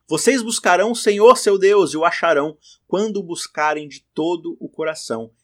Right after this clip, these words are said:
e de toda a sua alma." Então esse verso começa falando dessa postura que o cristão, que o, que o israelita, que o judeu deve ter em reconhecer a necessidade de se voltar pra Deus.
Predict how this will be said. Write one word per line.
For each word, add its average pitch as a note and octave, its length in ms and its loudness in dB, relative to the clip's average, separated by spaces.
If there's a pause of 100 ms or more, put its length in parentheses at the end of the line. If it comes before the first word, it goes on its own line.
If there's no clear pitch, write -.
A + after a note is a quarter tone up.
(120)
e - 80 -16
de A#2+ 120 -8
toda G2+ 360 -8
a G2 60 -14
sua - 420 -14 (100)
alma." F2 600 -14 (180)
Então E3 120 -4
esse F3+ 160 -4
verso D#3+ 240 2
começa D3 300 -2
falando C#3 560 2 (400)
dessa C3 240 0
postura A#3+ 800 0
que A3+ 100 -16
o G3+ 60 -10
cristão, E3+ 540 -6
que - 120 -6
o, A#2+ 200 -4
que - 120 -10
o C3 40 0
israelita, C#3 720 -2
que D3+ 160 -6
o - 20 -4
judeu D3+ 380 0 (380)
deve D3 360 2
ter D#3+ 460 2
em A2+ 380 -8
reconhecer F3+ 640 -4
a F3 40 -6
necessidade D#3+ 840 0
de C#3 100 -16
se C3+ 160 -10
voltar A#2+ 460 -4
pra C#3 160 -2
Deus. C3+ 360 0